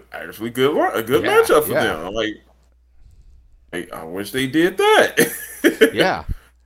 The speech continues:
Speaker 2: And there, there's, there's, there's history with it. They've been having a feud, but they did last night's. They, they did give
Speaker 1: And he
Speaker 2: good
Speaker 1: did
Speaker 2: time
Speaker 1: attack
Speaker 2: to
Speaker 1: him.
Speaker 2: each ones. Yeah.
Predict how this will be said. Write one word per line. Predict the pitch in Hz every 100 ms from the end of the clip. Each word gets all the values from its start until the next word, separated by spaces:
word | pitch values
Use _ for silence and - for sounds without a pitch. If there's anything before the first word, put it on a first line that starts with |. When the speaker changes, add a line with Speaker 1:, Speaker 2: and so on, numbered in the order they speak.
| _ _ _ -
Speaker 2:
And | 107 113
there, | 113
there's, | 113 113 113 110
there's, | 110 107 104
there's | 90 104 95
history | - 107 - 123 120
with | 127 -
it. | 135
They've | 110 95
been | 98
having | 107 107
a | 92
feud, | 110 120
but | 113 - _ _ _ _ _ _ _
they | 113 107
did | 120 127 127 117 - _ _ _ _ _ _ _ _ _ _ _
last | 113 131 151
night's. | 139 -
They, | - 139 135
they | 135
did | 127 131 139
give | 147 123 _ -
Speaker 1:
And | 127
he | 196 226
Speaker 2:
good |
Speaker 1:
did | 254 320 240
Speaker 2:
time | 330
Speaker 1:
attack | 330 339 202
Speaker 2:
to |
Speaker 1:
him. | 160
Speaker 2:
each | -
ones. | 90 85 98 -
Yeah. | 127 123 78